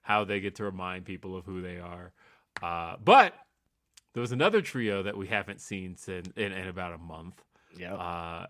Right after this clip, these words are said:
Speaker 1: and as a trio, we saw them last compete at All Out. A-, and they had a video package as well.
Speaker 2: Mm-hmm.
Speaker 1: And that was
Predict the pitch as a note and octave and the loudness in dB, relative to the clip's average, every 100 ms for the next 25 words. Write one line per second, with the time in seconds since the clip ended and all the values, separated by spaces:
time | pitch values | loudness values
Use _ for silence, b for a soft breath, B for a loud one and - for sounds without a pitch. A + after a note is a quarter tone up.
0 | _ F2+ F2 F2+ F2+ B2 D#3 B3+ - G#2+ | _ -8 -4 -4 -2 6 6 6 -2 -4
1 | F2 F2+ F#2+ G2 F#2+ G2+ F#2 F#2 G2+ - | -4 -6 -4 -4 -4 -8 -8 -4 -4 -4
2 | G#2 G#2+ G#2+ A2 A2+ A#2 C#3 A#2+ - _ | -10 -6 -4 -2 0 0 2 0 -4 _
3 | _ _ _ _ _ _ _ - - _ | _ _ _ _ _ _ _ -20 -20 _
4 | _ _ - - _ G2+ G2 G2 G2 G2 | _ _ -20 -20 _ -4 -2 0 -2 -6
5 | F#2 A2+ D#3 D#3+ G#2+ F2+ F#2+ F#2+ G#2 G2 | -2 2 4 4 0 -4 -4 -4 -2 -4
6 | F#2+ F2+ E2 A2+ D#3 G2 - _ _ - | -6 -12 -2 0 2 -2 -10 _ _ -14
7 | F#2+ F#2 G2 G2 A2+ - G#2 G2 G2+ A#2+ | -12 -8 -4 2 2 2 -2 0 -2 -4
8 | - | -10